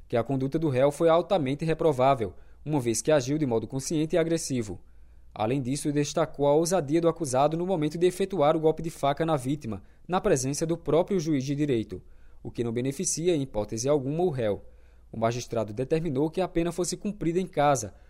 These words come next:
porque levou em consideração o estado de saúde do réu, que tem setenta e seis anos de idade. Eider Cavalcante chegou ao julgamento em cadeira de rodas, bastante debilitado,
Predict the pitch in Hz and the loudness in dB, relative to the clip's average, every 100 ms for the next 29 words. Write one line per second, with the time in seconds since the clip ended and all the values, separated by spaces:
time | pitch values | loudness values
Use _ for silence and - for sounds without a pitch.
0 | - 139 - 127 120 113 113 117 135 160 | -8 -8 -4 -2 -2 -4 -4 -8 -2 0
1 | 170 - 160 185 180 - 131 135 143 - | 0 0 0 0 -2 -2 0 0 -4 0
2 | 143 117 135 143 127 143 - - - 202 | 0 0 -4 0 2 2 -4 -18 -4 -2
3 | 202 139 - 151 175 190 185 185 156 120 | 0 -2 0 -2 -2 -4 -2 0 0 -2
4 | 120 117 135 120 110 98 - - - - | -4 -4 -2 0 0 -2 -10 -16 -20 -6
5 | 117 117 123 - 131 147 151 160 170 - | -4 -2 -4 -2 2 2 2 -2 -2 -2
6 | 196 185 185 190 180 143 156 190 185 170 | 2 4 4 2 0 2 0 -2 0 0
7 | 180 180 175 139 156 131 117 156 170 - | 2 2 2 2 4 2 2 0 0 -4
8 | 165 175 180 190 196 151 156 117 | -6 0 0 0 0 2 4 2